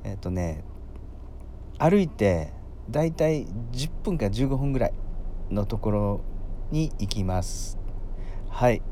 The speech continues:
何回も言うけど、これ独断ね。場所はね、あのー、ジェイアール三宮駅から、えーっと、ずっ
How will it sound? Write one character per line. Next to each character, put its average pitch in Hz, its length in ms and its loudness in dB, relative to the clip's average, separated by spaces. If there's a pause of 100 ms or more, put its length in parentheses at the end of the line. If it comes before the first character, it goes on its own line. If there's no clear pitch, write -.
(160)
何 139 240 4
回 151 180 4
も 123 140 2
言 110 120 4
う 101 40 0
け 107 100 2
ど、 92 80 2
こ 95 80 0
れ 90 60 2
独 110 260 2
断 120 240 4
ね。 123 180 -2 (1600)
場 135 120 6
所 131 140 2
は 127 100 6
ね、 127 280 2 (220)
あ 92 160 -2
の 85 540 -4 (1300)
ー、 - 40 -10
ジ 127 100 2
ェ 190 40 8
イ 214 60 8
ア 208 80 10
ー 160 40 6
ル 107 60 2
三 110 240 4
宮 107 300 4
駅 87 160 -2
か 80 140 -2
ら、 82 460 0 (240)
え 85 200 -4
ー - 20 -6
っ - 80 -6
と、 87 220 -4
ず 139 200 4
っ 151 80 2